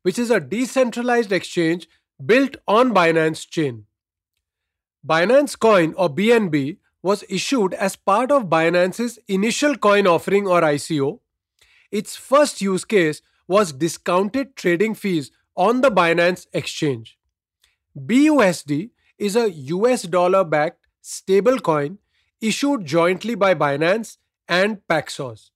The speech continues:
B U S D is one of the few stablecoins approved by the New York State Department of Financial Services. Trust Wallet is a popular mobile wallet that supports over fifty blockchains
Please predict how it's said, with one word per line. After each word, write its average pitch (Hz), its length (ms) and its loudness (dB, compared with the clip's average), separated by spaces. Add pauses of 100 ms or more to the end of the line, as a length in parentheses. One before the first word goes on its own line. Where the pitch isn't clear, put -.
(560)
B 240 200 2
U 294 120 4
S 175 220 2
D 180 120 -4
is 208 280 -6
one 180 220 -2
of 190 120 -8
the 208 120 -4
few 277 460 -6
stablecoins 175 840 -2 (300)
approved 214 560 -2
by 185 160 4
the 190 160 -2
New 170 160 -2
York 208 280 0
State 190 360 -2
Department 165 640 -2
of 165 100 -6
Financial 147 680 -4
Services. 135 680 -8 (1600)
Trust - 400 -2
Wallet 170 480 2
is 190 140 -4
a 233 60 0
popular 277 520 0
mobile 180 460 2
wallet 147 400 0 (320)
that 190 160 0
supports 226 540 0 (160)
over 202 420 4
fifty - 580 -4
blockchains 160 720 0